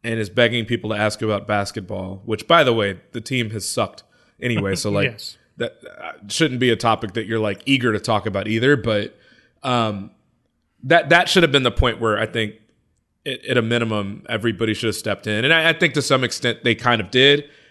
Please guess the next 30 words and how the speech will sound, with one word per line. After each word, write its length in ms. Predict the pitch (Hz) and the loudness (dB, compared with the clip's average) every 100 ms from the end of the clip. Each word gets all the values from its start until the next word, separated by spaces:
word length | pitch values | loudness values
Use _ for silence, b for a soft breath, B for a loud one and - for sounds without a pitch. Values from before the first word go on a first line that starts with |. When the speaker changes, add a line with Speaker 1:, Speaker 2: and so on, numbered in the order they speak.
| b | b
Speaker 1:
They 140 | 123 117 | -2 2
hid 160 | 135 | 2
him 120 | 131 123 | 2 -2
from 180 | 131 127 | -4 -2
the 60 | |
media 280 | 127 120 120 | -2 2 0
for 140 | 117 | 0
a 40 | 110 | -2
couple 260 | 113 117 | -2 -2
days, 280 | 107 110 107 | 0 0 0
realizing 500 | 104 110 110 110 110 | -2 0 2 0 -2
that 80 | 107 | -4
it 60 | 107 | -2
wouldn't 180 | 113 113 | -4 -4
get 140 | 110 | -6
better, 440 | 101 95 95 95 - b b - | -4 -4 -4 -6 -10 b b -4
realizing 480 | 110 120 117 110 113 | 0 4 4 4 -2
that 100 | 107 | -2
he 80 | 117 | -2
was 140 | 104 | -2
dug 240 | 101 104 | -2 -2
in 140 | 104 98 | -2 -4
on 140 | 98 | -4
this. 260 | 95 95 92 - _ _ _ _ _ - | -4 -6 -10 -20 _ _ _ _ _ -8
Um, 580 | 110 107 101 98 95 95 _ _ _ _ _ _ _ _ _ | -2 0 0 -4 -8 -14 _ _ _ _ _ _ _ _ _
and 300 | 131 120 120 | 0 0 0
obviously 520 | 127 120 131 123 127 117 | -4 0 2 2 0 2
the, 220 | 113 - | 2 2
you 100 | 117 | -2
know 260 | 107 98 | -2 -2